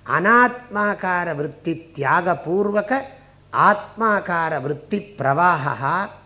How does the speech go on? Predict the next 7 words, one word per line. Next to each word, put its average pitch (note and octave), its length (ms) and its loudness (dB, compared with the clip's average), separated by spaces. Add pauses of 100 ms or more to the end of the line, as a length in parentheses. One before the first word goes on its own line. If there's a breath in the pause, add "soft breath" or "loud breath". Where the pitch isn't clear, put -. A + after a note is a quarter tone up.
(220)
பவது. A2+ 520 -12 (1700 soft breath)
அனாத்மாகார G#3 1300 2
விருத்தியை F#3 580 -4
நீக்கி G3 440 0 (720 loud breath)
ஆத்மாகார G3 1120 0
விருத்தியிலேயே C#3+ 920 -6
மனசை C3+ 520 -8